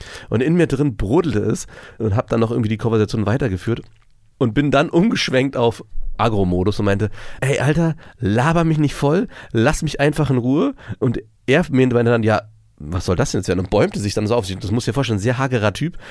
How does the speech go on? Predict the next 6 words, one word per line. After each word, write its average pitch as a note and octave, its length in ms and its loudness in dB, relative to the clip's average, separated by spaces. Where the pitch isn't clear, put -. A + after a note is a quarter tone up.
fünfzig D3 440 -2
plus, E3 300 0
<laughs> - 240 2
weißgraue B2+ 600 2
Haare C#3 320 2
und C#3 180 0